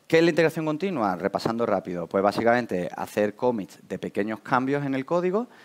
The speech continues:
eh, mm, meterlos en nuestro código fuente, en nuestro control de versiones, a partir de ahí testear, eh, a nivel unitario, obviamente, eh, y, eh, si todo va bien, eh, pues mergearlo en una rama principal y construir nuestro artefacto, nuestra aplicación,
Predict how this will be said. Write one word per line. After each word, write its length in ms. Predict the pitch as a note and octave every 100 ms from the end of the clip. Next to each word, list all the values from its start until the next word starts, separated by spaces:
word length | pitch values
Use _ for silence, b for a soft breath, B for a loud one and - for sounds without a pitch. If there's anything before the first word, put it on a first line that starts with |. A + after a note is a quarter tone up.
| B B B
eh, 480 | - A2 G2+ F#2+ F#2
mm, 520 | F2 F#2+ F#2 F2+ E2+ - _
meterlos 400 | A2 A2 A2 G#2
en 160 | F#2+ F#2
nuestro 240 | F2 F2+
código 220 | G2 G#2+
fuente, 280 | G#2+ D3+ E3
en 40 | F3
nuestro 200 | - F2+
control 240 | F2 F#2+
de 80 | A2+
versiones, 460 | A#2+ - E3 F#3 - B B B
a 140 | A2+
partir 240 | G2+ F#2 G2+
de 80 |
ahí 140 | A#2 G#2+
testear, 760 | - F#2+ - G2 G#2+ A#2 C2+
eh, 320 | - F#2 F2+ F2
a 140 | F#2
nivel 240 | F#2 F2
unitario, 500 | F#2 F#2 A2 G#2+ F2+
obviamente, 580 | F2 F#2+ A2+ C3 D3+ F3 _
eh, 460 | - G#2+ G2+ F#2 - _
y, 300 | B2 C#3+ D#3+ -
eh, 120 | G2
si 160 | - F#2+
todo 200 | G2+ G2+
va 120 | G#2+
bien, 280 | B2+ D#3 F3+ _
eh, 600 | G2+ G2 F#2 F2 E2+ F2 - _ _
pues 180 | - F2+
mergearlo 520 | G2+ F2+ - G2+ F#2+
en 60 | F2+
una 140 | F#2+
rama 200 | G2 G#2
principal 520 | G#2+ G#2+ C3 D#3+ A3+ - B B B B -
y 60 |
construir 580 | A2+ G2+ - F#2+ G2+ F#2+
nuestro 280 | F2+ F2+ -
artefacto, 480 | G2+ B2 C#3+ D3+ C#3+
nuestra 240 | G2 -
aplicación, 500 | - B2 D3 F#3 G#3+